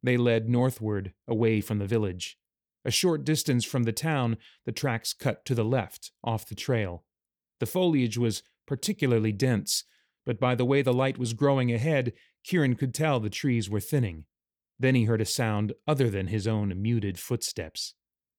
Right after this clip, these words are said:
A baritone voice carried on the wind. Kieran stepped even lighter and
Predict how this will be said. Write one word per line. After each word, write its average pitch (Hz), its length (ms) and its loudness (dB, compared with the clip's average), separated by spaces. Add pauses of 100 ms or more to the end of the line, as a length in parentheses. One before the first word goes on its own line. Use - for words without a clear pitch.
(280)
A 131 100 2
baritone 131 680 2
voice 117 420 2
carried 110 380 2
on 101 140 2
the 101 80 0
wind. 98 400 -2 (540)
Kieran 127 320 4
stepped - 380 -2
even 123 280 0
lighter 120 400 0 (340)
and 120 240 2